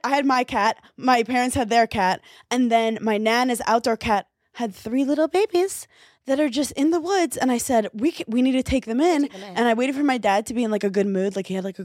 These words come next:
Speaker 1: good, good golf day. And I was like, "Dad, can we keep these cats?" And he's like, "Yeah, whatever." And my mom and I were like, "Yes." So all covid, we raised these fucking, like, house. Anyway, long story short, <laughs> I found this, um, pet psychic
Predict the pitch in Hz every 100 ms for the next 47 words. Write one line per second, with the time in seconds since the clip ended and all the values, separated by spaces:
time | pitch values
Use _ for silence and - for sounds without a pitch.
0 | 190 160 190 185 214 185 165 175 - 214
1 | 240 254 - - 226 240 269 - 269 269
2 | 269 247 277 262 269 254 254 247 226 233
3 | 294 285 302 269 269 - - - 233 226
4 | 226 214 208 190 - _ _ - - -
5 | - - - - 339 - 392 311 285 254
6 | 294 254 262 - 302 349 277 - 247 240
7 | - 277 254 262 262 190 _ - - -
8 | _ _ _ - 285 285 277 294 214 -
9 | _ 285 381 - 339 285 320 - 226 254
10 | 254 220 226 - 196 180 170 170 - _
11 | _ _ _ _ _ _ _ - 233 233
12 | 233 - _ _ - 208 220 - - _